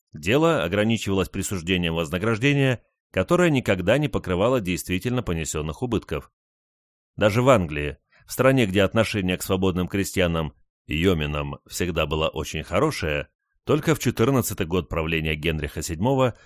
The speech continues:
был введен в практику иск об изгнании, причем арендатор получал не только вознаграждение за убытки, но и утраченное владение, и решение низшей судебной инстанции по его иску не считалось окончательным.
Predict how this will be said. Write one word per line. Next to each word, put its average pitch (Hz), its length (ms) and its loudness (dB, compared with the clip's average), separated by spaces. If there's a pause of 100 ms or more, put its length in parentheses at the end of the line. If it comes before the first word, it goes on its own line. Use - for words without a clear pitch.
(140)
был 110 240 2
введен 123 360 2
в - 100 -8
практику 95 500 0
иск - 500 -4
об 87 200 -4
изгнании, 82 680 -2 (380)
причем 110 360 2
арендатор 107 560 2
получал 104 440 2
не 110 120 2
только 90 300 -2
вознаграждение 80 960 -2
за 80 140 -4
убытки, 127 600 0 (420)
но 107 220 2
и 107 140 0
утраченное 92 720 2
владение, 107 800 -2 (280)
и 143 260 0
решение 90 800 0
низшей 92 440 -2
судебной 85 520 -2
инстанции 131 640 -2
по 90 140 -4
его 80 240 0
иску 120 480 -2
не 127 160 -2
считалось 78 500 -2
окончательным. 82 800 -4